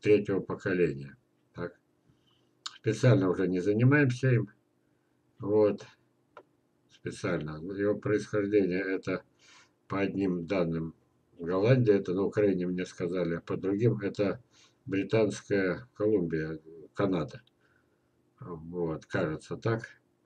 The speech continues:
И я не ожидал, конечно, что так вот удачно это сложится. Ну, это,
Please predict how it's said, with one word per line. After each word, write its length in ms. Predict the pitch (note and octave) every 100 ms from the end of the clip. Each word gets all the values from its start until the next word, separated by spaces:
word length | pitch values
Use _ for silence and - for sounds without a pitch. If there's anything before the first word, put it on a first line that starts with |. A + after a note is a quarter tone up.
| _ _ _ _ _ _
И 400 | F#2 G#2 G#2 G2+
я 120 | G2+
не 80 | G2
ожидал, 400 | G2 G2 F#2+ A2
конечно, 380 | - F2 E2 -
что 220 | - - -
так 320 | E2+ - -
вот 280 | B2+ F#2 -
удачно 580 | G2 G2+ G2 G2+ - F#2+
это 160 | E2+ F2
сложится. 640 | - G2 B2+ B2 - - _ _ _ _ _
Ну, 280 | B2 A2+ F#2+ F2+ -
это, 440 | F2 E2 - D#2+